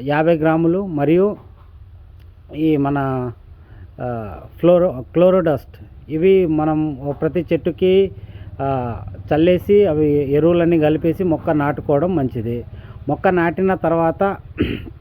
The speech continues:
<clears throat> మూడు నెలల వరకు ఎటువంటి ఎరువులు ఇయ్యడం మంచిది కాదు. కేవలం ప్రతిరోజు, ఆ, తగినంత నీళ్ళు అందించుకుంటా మొక్కలను పెంచాలి.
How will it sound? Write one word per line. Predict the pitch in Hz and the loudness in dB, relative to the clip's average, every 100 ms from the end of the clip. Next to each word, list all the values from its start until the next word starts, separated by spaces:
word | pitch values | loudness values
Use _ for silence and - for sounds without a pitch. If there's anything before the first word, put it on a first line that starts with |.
| - - | -20 -20
<clears throat> | - - - - - - - 151 | -20 -20 -20 -20 -20 -20 -6 2
మూడు | 170 | 4
నెలల | 180 180 170 180 185 | 6 4 2 4 4
వరకు | 180 165 | 2 2
ఎటువంటి | 185 156 170 170 175 | 0 2 2 0 2
ఎరువులు | 156 160 170 | 4 4 4
ఇయ్యడం | 170 147 151 160 208 - - - | 2 2 2 0 -2 -8 -16 -10
మంచిది | 135 151 170 160 | -6 -2 0 2
కాదు. | 139 131 127 131 - - | 2 2 0 -2 -8 -4
కేవలం | 160 170 180 185 | 0 2 2 0
ప్రతిరోజు, | 180 165 175 170 170 170 226 233 - - - - | -2 -2 0 4 4 2 0 -2 -10 -20 -14 -6
ఆ, | 139 135 135 131 - - | -2 0 -2 -4 -4 0
తగినంత | 160 180 185 185 | 2 2 2 2
నీళ్ళు | 170 160 170 190 185 131 | 4 4 6 4 2 -4
అందించుకుంటా | 151 160 147 - - - 156 151 190 214 | 0 0 -2 -18 -20 -6 0 2 2 2
మొక్కలను | 156 - 165 180 | -2 0 -2 0
పెంచాలి. | 147 127 127 123 120 | -2 -2 -2 -2 -4